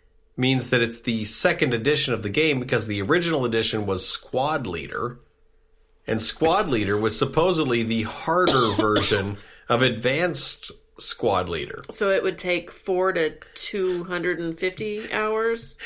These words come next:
Speaker 1: You would die before you finished a game,
Speaker 2: <laughs> I
Speaker 1: I think,
Speaker 2: couldn't
Speaker 1: at
Speaker 2: do
Speaker 1: that
Speaker 2: it.
Speaker 1: point. <laughs> So I, and, and I'm just gonna tell you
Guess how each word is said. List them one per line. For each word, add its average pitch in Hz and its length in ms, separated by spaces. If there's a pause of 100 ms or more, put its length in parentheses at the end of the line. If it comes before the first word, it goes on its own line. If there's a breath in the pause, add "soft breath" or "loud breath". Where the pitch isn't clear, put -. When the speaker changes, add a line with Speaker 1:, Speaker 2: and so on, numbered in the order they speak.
(120)
Speaker 1:
You 165 140
would 139 180
die 117 300
before 98 360
you 95 140
finished 107 360
a 113 60
game, 95 320
Speaker 2:
<laughs> - 20
I 165 40
Speaker 1:
I 208 100
think, 107 140
Speaker 2:
couldn't 110 160
Speaker 1:
at 104 40
Speaker 2:
do - 60
Speaker 1:
that - 160
Speaker 2:
it. 156 140
Speaker 1:
point. - 1600
<laughs> - 40 (840 loud breath)
So 170 200
I, 135 180
and, 135 260
and 143 160
I'm 160 80
just 175 160
gonna 185 140
tell 147 160
you 113 320